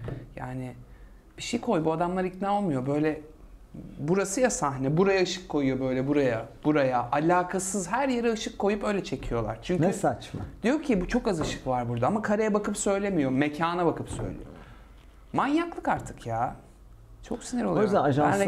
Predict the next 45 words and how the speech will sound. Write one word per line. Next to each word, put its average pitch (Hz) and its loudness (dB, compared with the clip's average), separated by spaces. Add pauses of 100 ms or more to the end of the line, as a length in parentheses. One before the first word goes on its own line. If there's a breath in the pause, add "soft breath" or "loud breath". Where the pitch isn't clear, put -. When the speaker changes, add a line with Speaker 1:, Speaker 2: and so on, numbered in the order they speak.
(120)
Speaker 1:
reklam 160 4
falan - -
Speaker 2:
gerek 165 2
yok. - -
Speaker 1:
yapamıyorum 123 2
işte. - -10 (160)
<laughs> 165 4
Yok, 170 2
evet. 135 -4 (540 loud breath)
Speaker 2:
Reklam 120 4
çok 120 2
zor. - -8 (240)
Speaker 1:
Çok 226 -2
zor 135 0
Speaker 2:
Çok 123 2
Speaker 1:
yani. 131 -2
Speaker 2:
zor. 120 0 (160)
Speaker 1:
Seninle 214 -2
bir 202 -4
hiç 208 -4
bir 196 0
ilgisi 147 -4
yok. 135 -2
O 175 2
ürün 175 4
daha 180 2
çok 175 -6
satsın 160 -2
diye 143 0
uğraşman 175 0
gerekiyor. 175 2
Speaker 2:
Mesela 160 2
bizim, 170 4
Speaker 1:
O 151 0
ba-, 147 -2
ben 156 4
Speaker 2:
ben 190 2
de 185 6
çok - 2
Speaker 1:
iyi 139 6
Speaker 2:
az 117 2
Speaker 1:
diyor. 113 -2
Speaker 2:
ışık - -6
kullanan 110 4
biriyimdir. 104 4